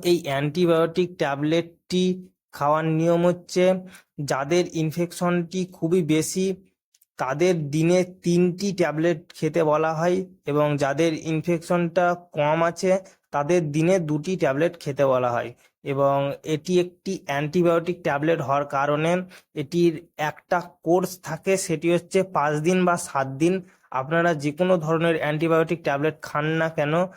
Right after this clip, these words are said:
সেটি পাঁচ দিন বা সাত দিনের জন্যই হয়। অ্যান্টিবায়োটিক ট্যাবলেটটির কিছু কমন সাইড ইফেক্ট দেখা দিতে পারে, যেমন হালকা একটু অ্যালার্জিক ভাব আপনার দেখা দিতে পারে, এবং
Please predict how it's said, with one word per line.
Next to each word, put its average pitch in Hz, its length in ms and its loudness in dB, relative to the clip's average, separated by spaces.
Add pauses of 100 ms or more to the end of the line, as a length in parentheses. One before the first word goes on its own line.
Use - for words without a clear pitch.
(240)
সেটি 156 220 -2
পাঁচ 143 300 -2
দিন 160 280 0
বা 185 100 4
সাত 156 260 -4
দিনের 160 320 0
জন্যই 165 380 2
হয়। 117 300 -6
অ্যান্টিবায়োটিক 180 760 2
ট্যাবলেটটির 175 760 0 (420)
কিছু 170 300 -6
কমন 160 420 0
সাইড 151 380 -2
ইফেক্ট 170 380 -2
দেখা 143 400 -2
দিতে 156 280 -2
পারে, 160 280 2
যেমন 147 360 2 (640)
হালকা 151 560 0
একটু 180 380 -2 (280)
অ্যালার্জিক 165 680 -2
ভাব 139 260 -2 (240)
আপনার 170 380 0
দেখা 151 260 -2
দিতে 160 280 0
পারে, 165 280 0
এবং 151 400 2